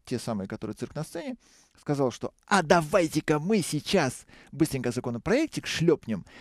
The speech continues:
и запретим, э,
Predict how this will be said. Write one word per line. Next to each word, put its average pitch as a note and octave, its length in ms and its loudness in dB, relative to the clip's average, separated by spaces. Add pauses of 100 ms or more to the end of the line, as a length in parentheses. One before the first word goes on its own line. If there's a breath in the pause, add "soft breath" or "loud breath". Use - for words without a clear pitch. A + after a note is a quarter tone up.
(300 loud breath)
и B3 300 0
запретим, D3+ 800 2 (640)
э, C#3 260 2